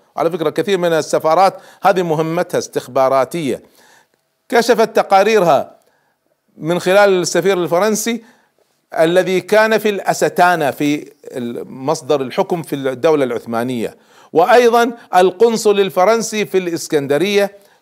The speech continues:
كلها تشير إلى ضعف الدولة العثمانية، وكلها التقارير إلى الساسة الفرنسيين تدعو إلى ضرورة الإسراع باحتلال مصر. لكن الحكومة الفرنسية هي التي ترددت.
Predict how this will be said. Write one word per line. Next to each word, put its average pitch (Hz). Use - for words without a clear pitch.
كلها 165
تشير 160
إلى 101
ضعف -
الدولة 113
العثمانية، 98
وكلها 214
التقارير 196
إلى 196
الساسة 196
الفرنسيين 165
تدعو 180
إلى 151
ضرورة 160
الإسراع 147
باحتلال 120
مصر. 101
لكن 311
الحكومة 254
الفرنسية 202
هي 330
التي 170
ترددت. 123